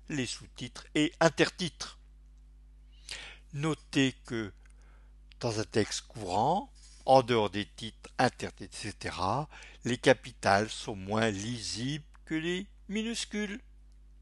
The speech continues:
Et en conséquence, les minuscules sont plus lisibles que les majuscules, en particulier dans le texte courant, c'est-à-dire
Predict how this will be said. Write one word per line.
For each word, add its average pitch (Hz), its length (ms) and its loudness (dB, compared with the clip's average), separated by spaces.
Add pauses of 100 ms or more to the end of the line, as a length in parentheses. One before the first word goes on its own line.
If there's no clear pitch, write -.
(680)
Et 123 80 0
en 113 80 2
conséquence, 98 960 -6 (260)
les 160 200 4
minuscules 135 680 -6 (140)
sont 143 220 -4
plus 147 220 -10
lisibles 117 420 -6 (280)
que 160 80 -2
les 156 140 2
majuscules, 147 680 -2 (340)
en 208 140 0
particulier - 760 -2
dans 123 140 -8
le 127 80 -6
texte - 280 -4
courant, 92 500 -12 (380)
c'est-à-dire - 840 -2